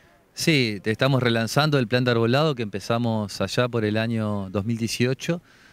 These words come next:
Son cinco mil ejemplares que se van a empezar a plantar esta semana, que están en nuestro vivero municipal de producción propia, vivero que hemos recuperado nosotros,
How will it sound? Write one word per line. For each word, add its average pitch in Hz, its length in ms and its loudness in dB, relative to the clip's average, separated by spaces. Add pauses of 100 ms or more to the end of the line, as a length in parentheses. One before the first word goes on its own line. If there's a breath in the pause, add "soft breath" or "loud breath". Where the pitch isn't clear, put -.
(200 soft breath)
Son 110 340 -2
cinco 107 320 -4
mil 123 140 -4
ejemplares 123 500 -4
que 110 80 -8
se 104 120 -6
van 107 120 0
a 110 40 -2
empezar 107 340 -2
a 101 180 -2
plantar 98 320 -4
esta 104 160 -4
semana, 123 460 -4
que - 80 -8
están 110 260 -2
en 104 80 0
nuestro 101 240 -4
vivero 110 360 0
municipal 107 500 0
de 120 80 -2
producción 101 400 -10
propia, 135 260 -2
vivero 117 260 2
que 123 100 -4
hemos 117 120 2
recuperado 107 540 0
nosotros, 131 560 -2